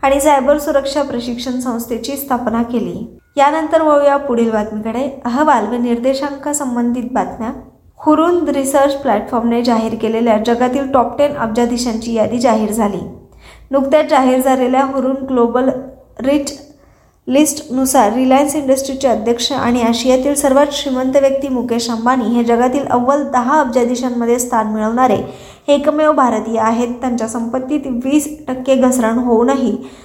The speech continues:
अंबानी अजूनही डॉलर ब्याऐंशी अब्ज संपत्तीसह जगातिक, जागतिक स्तरावर नवव्या स्तरावर आहेत. पहिल्या क्रमांकावर एलॉन मस्क, दोनशे पाच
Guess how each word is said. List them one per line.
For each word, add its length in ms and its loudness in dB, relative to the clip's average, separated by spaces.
अंबानी 340 2
अजूनही 680 -2
डॉलर 360 4
ब्याऐंशी 440 -2
अब्ज 300 -2
संपत्तीसह 880 -2
जगातिक, 600 0
जागतिक 420 2
स्तरावर 500 2
नवव्या 460 4
स्तरावर 440 0
आहेत. 280 -2
पहिल्या 260 4
क्रमांकावर 600 2
एलॉन 320 2
मस्क, 460 -4
दोनशे 380 -2
पाच 500 0